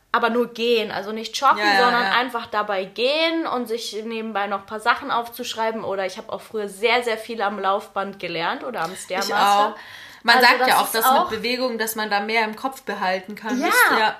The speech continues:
Speaker 1: und das
Speaker 2: Deswegen
Speaker 1: glaub
Speaker 2: auch so
Speaker 1: ich auch.
Speaker 2: spazieren gehen und sich nebenbei, das hab ich auch mit meiner Lizenz immer gemacht, dass ich
Speaker 1: Das
Speaker 2: auch immer
Speaker 1: ist
Speaker 2: draußen
Speaker 1: mega,
Speaker 2: beim
Speaker 1: ne?
Speaker 2: Spazierengehen mir den Podcast angehört hab oder so, richtig gut, ja, ja,
Speaker 1: Ja.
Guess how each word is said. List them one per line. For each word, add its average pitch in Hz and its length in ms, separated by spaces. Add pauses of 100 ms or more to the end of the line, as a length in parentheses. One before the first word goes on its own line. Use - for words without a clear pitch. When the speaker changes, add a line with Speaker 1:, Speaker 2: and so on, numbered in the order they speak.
Speaker 1:
und 277 220
das 269 240
Speaker 2:
Deswegen 311 260
Speaker 1:
glaub 247 120
Speaker 2:
auch - 40
so 285 60
Speaker 1:
ich - 180
auch. 226 240
Speaker 2:
spazieren 240 320
gehen 233 220
und 226 160
sich - 160
nebenbei, 226 340
das 214 160
hab 233 140
ich 226 100
auch 233 120
mit 220 120
meiner 196 380
Lizenz 214 640
immer 302 240
gemacht, 311 420 (340)
dass 226 220
ich 196 60
Speaker 1:
Das 196 80
Speaker 2:
auch 269 120
immer 247 140
Speaker 1:
ist 165 60
Speaker 2:
draußen 262 380
Speaker 1:
mega, 254 60
Speaker 2:
beim 240 140
Speaker 1:
ne? 254 60
Speaker 2:
Spazierengehen 269 680
mir 233 100
den 220 120
Podcast 277 520
angehört 240 440
hab 247 140
oder 220 240
so, 220 140
richtig 226 340
gut, 226 260
ja, 196 300
ja, 208 260
Speaker 1:
Ja. 233 60